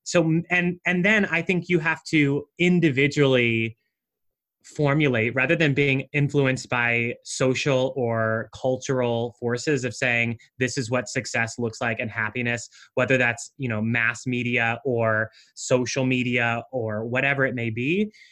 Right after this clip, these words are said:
you have to define what making it means. And I, I, I don't even know that you would ever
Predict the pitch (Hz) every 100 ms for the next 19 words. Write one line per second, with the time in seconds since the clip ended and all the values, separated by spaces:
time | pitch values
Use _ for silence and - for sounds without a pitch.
0 | _ 123 139 214 208 180 - 135 135 -
1 | 123 120 117 - 135 120 127 120 - -
2 | _ _ 123 123 135 180 185 208 208 -
3 | 202 233 262 233 - 151 165 165 - _
4 | _ - 160 180 170 190 156 175 185 180
5 | 165 170 160 151 - _ _ - _ _
6 | _ _ _ _ 147 156 160 165 151 151
7 | 156 - 151 156 147 139